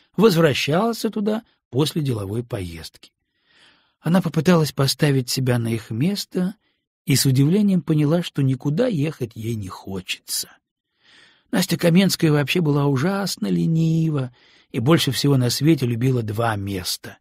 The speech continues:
свой диван дома и свой кабинет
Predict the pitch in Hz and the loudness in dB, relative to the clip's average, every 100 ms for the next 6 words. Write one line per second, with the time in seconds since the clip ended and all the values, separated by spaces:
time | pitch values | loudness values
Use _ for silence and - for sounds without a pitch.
0 | _ _ - - 113 110 98 95 98 101 | _ _ -6 -4 -2 -2 -4 -6 -6 -6
1 | 92 90 90 127 220 220 220 - _ _ | -6 -6 -2 0 2 0 -2 -8 _ _
2 | _ _ - 104 - 101 127 160 - 123 | _ _ -8 -6 -6 -4 0 0 -2 -6
3 | 101 95 92 101 110 - | -4 -6 -6 -6 -10 -18